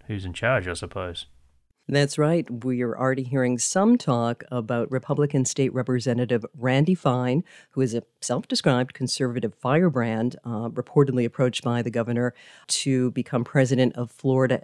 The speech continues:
Speaker 2: Atlantic University. Uh, Fine was a co-sponsor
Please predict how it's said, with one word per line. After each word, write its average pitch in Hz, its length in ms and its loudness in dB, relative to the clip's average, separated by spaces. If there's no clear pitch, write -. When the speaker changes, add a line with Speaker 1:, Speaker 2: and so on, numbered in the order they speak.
Speaker 2:
Atlantic 143 680 2
University. 110 800 0
Uh, 107 160 -2
Fine 123 260 0
was 117 140 -6
a 104 40 -6
co-sponsor 117 760 -2